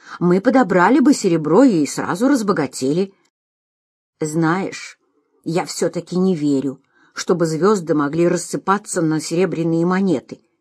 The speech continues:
ответил второй стражник. «Но так говорит багдадский мудрец», возразил первый. Ученость его известна всем, он, конечно, не ошибается.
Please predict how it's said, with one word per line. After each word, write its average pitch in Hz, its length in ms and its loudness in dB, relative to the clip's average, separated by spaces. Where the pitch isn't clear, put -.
ответил 160 420 -4
второй 202 420 2
стражник. 139 600 -6
«Но 160 160 -4
так 180 300 0
говорит 175 520 -2
багдадский 160 760 -2
мудрец», 180 680 0
возразил 170 500 0
первый. 127 480 -6
Ученость 185 680 4
его 247 340 4
известна 214 540 2
всем, 220 580 -2
он, 151 180 2
конечно, 175 520 0
не 190 140 2
ошибается. 170 920 -2